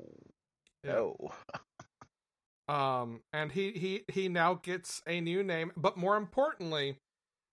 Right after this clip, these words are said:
Speaker 1: no longer has red text on black background speech
Speaker 2: Oh my
Speaker 1: bubbles.
Speaker 2: God,
Speaker 1: Thank
Speaker 2: like, that
Speaker 1: the,
Speaker 2: in and of
Speaker 1: thank
Speaker 2: itself
Speaker 1: the
Speaker 2: was
Speaker 1: lettering gods.
Speaker 2: Yeah, that w-, in and of itself was worth whatever transition they had to do,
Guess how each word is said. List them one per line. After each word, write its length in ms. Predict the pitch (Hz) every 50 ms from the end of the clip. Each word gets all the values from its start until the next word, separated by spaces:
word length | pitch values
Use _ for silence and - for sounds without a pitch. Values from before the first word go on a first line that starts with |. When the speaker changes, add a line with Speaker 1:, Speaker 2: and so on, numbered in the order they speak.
| _ -
Speaker 1:
no 220 | 131 143 151 165
longer 460 | 165 156 160 165 170 165 165 165 156
has 400 | 147 - 147 143 147 151 139 110
red 340 | 110 117 127 135 135 135 -
text 460 | - - - 143 135 127 - - -
on 160 | 139 139 139 123
black 380 | 120 123 123 123 120 - - -
background 500 | 127 123 123 - - - 123 120 117 117
speech 380 | - - - - 127 120 - -
Speaker 2:
Oh 200 | 127 139 143 139
my 140 | 127 120 117
Speaker 1:
bubbles. 120 | 107 92
Speaker 2:
God, 240 | - - 120 120 117
Speaker 1:
Thank 260 | 117 - 156 160 170 113
Speaker 2:
like, 180 | 120 123 120 120 123 - -
that 320 | 135 143 143 156 147 -
Speaker 1:
the, 80 | 131 143
Speaker 2:
in 80 | 143
and 140 | 143 139 135
of 100 | 135 135
Speaker 1:
thank 220 | 214 202 208 214
Speaker 2:
itself 160 | 214 - 123 156
Speaker 1:
the 80 | 190
Speaker 2:
was 80 | 175 170
Speaker 1:
lettering 540 | 175 170 170 165 170 170 170 165 160 160 135
gods. 680 | 151 143 139 131 120 113 110 104 101 - - - -
Speaker 2:
Yeah, 300 | 107 107 107 95 87 76 - - _ _ _ _ -
that 160 | 135 139 -
w-, 80 | 135 - _
in 140 | 143 139 143
and 100 | 139 131
of 120 | 123 120 123
itself 380 | 113 - - 127 117 110 -
was 160 | 110 107 101
worth 320 | 104 107 107 107 107 104 -
whatever 460 | 98 104 101 - - 104 101 104 98
transition 560 | 95 - 104 98 90 82 92 87 - - 92
they 140 | 87 87 87
had 200 | 85 87 85 82
to 80 | 90 85
do, 260 | 85 87 80 78